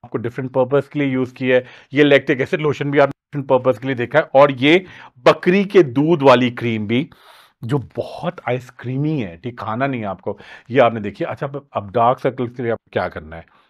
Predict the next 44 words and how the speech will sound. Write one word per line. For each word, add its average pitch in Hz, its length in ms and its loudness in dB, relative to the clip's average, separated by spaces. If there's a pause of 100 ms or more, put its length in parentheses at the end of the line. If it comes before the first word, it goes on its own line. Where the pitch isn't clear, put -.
(440)
आपको 127 600 4
सबसे 127 440 -4
पहले 117 300 -8
एक 110 240 -14
तो 113 60 -8
पानी 104 400 -6
पीना 104 300 -10
है, 107 80 -6
पुदीने 98 420 -8
का 98 100 -6
पानी 98 260 -8
मैं - 80 -12 (100)
बता 185 180 -8
चुका 196 280 -12
हूँ, 208 120 -10 (380)
अरके 135 260 0
गुलाब 110 360 -2
का 113 60 -6
स्प्रे 113 260 -8
करें, 120 260 -6 (160)
और 135 220 6
एक 147 360 -2
क्रीम 127 300 -4 (400)
आप 127 240 4
क्या 139 160 4
करें, 156 240 -8 (160)
एक 180 320 4
बड़ी 131 340 2
सी 175 180 -2
बॉटल 113 360 2
लें, 117 320 -2
जार, 90 420 -4 (120)
ठीक 165 200 -4
है, 120 140 4 (320)
एक 147 240 0
खाली 135 360 0
शीशी 135 340 -6
लें, 131 200 -4 (380)
उसके 135 260 -2
अंदर 135 240 0 (140)
पूरी 185 260 -2
ट्यूब 135 320 -4
ये 104 140 -4
डालें, 120 340 2